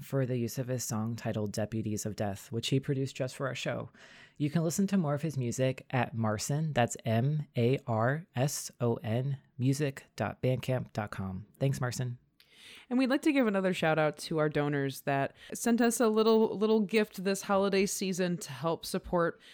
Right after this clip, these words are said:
Speaker 2: Mort Mike in, uh, the coming twenty twenty-one season. So thank you guys so much for being supporters of the show. Thank you for your lovely notes that you left for us.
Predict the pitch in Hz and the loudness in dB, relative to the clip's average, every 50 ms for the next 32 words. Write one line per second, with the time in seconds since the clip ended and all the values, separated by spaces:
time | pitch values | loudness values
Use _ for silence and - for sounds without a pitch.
0 | - - _ 180 180 170 123 156 151 147 151 147 - - 151 151 151 151 147 147 | -20 -6 _ 2 2 2 2 0 0 0 -2 -4 -6 -6 -4 -2 -2 -2 -2 -4
1 | - - 143 139 139 147 151 - - 147 147 147 147 147 143 147 147 - - - | -4 -4 -4 -4 -4 -6 -8 -8 -8 -6 -4 -2 -2 -2 -2 -4 -6 -6 -6 -6
2 | 147 147 147 147 - - - 151 147 156 156 151 160 160 160 165 165 160 - - | -4 -4 -4 -6 -8 -8 -6 -6 -4 -4 -2 -2 -2 0 0 0 -2 -2 -2 0
3 | 214 208 214 180 190 185 185 185 185 - - 165 151 151 151 - - - - - | 2 2 2 2 2 2 2 2 0 0 0 0 0 0 0 -4 -8 -18 -20 -20
4 | _ _ 214 240 233 254 233 247 220 220 - - 226 214 214 214 208 - 214 196 | _ _ 2 4 4 4 4 4 4 4 4 4 4 4 4 2 2 0 -2 -2
5 | 185 185 190 175 - - - - - 196 190 190 196 185 180 185 185 - - 196 | 0 -2 -2 -4 -4 -8 -10 -4 -2 0 0 0 -2 -2 -4 -4 -4 -2 0 0
6 | 180 170 185 202 185 - 208 196 - 208 196 180 175 165 175 175 180 170 175 180 | 0 2 2 2 2 2 0 0 2 2 2 4 2 4 2 2 2 2 0 0
7 | 175 170 165 165 165 - - 165 - - 170 156 160 156 156 - - - 160 156 | 0 0 0 -2 -2 0 -2 0 0 2 0 2 2 2 0 0 -2 0 2 2
8 | 147 143 147 143 - | 4 2 2 -2 -6